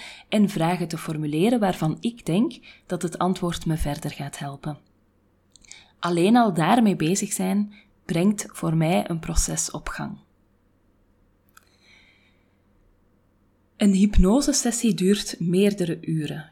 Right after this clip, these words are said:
Je moet er dus een dagdeel voor uittrekken. Ik vertrek thuis, zoen mijn kinderen en zeg tegen de oppas dat ze de buren moet bellen als er iets aan de hand is, omdat ik niet bereikbaar ben. Als ik de buren tegenkom, zeg ik hen dat de oppas hen belt bij problemen,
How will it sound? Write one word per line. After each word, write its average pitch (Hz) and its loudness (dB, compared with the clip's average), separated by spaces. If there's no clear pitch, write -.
Je 185 -2
moet 233 6
er 190 2
dus 196 2
een 170 -4
dagdeel 180 0
voor 180 -4
uittrekken. - -10
Ik - -10
vertrek 202 -2
thuis, 196 -2
zoen 220 4
mijn 165 2
kinderen 226 0
en 175 -4
zeg 202 -2
tegen 175 -4
de 156 -4
oppas 285 0
dat - -4
ze 190 -2
de 160 -2
buren 196 2
moet 175 0
bellen 202 0
als 226 0
er 208 0
iets 202 0
aan 165 -2
de 151 -2
hand 160 -2
is, 302 -2
omdat 170 -2
ik - -4
niet 180 -4
bereikbaar 139 -10
ben. 147 -10
Als 247 -2
ik 190 2
de 170 0
buren 202 4
tegenkom, 214 0
zeg 196 2
ik 185 -8
hen 202 2
dat 208 0
de - -2
oppas - -4
hen 196 2
belt 175 -2
bij 160 -4
problemen, 170 0